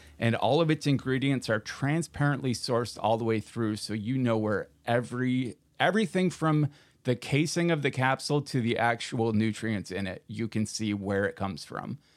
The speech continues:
And because that's, like, a major selling point for them and, and the reason that I'm excited about it,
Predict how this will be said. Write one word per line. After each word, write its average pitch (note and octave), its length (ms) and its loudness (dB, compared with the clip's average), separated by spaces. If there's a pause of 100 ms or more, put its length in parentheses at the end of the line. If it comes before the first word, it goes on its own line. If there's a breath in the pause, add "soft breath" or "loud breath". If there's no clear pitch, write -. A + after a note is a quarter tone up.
(260)
And A2 280 0
because C#3 420 0
that's, C#3 240 0
like, A#2+ 100 0
a A2+ 80 2
major G#2+ 400 2
selling G#2+ 420 0
point D3 260 0
for D#3 120 0
them D#3+ 320 -2
and, G2 380 0 (160)
and G2+ 240 2
the G#2+ 80 2
reason G2+ 440 0
that F#2 140 0
I'm F#2+ 200 2
excited D#3 420 0
about E3 260 0
it, - 140 -6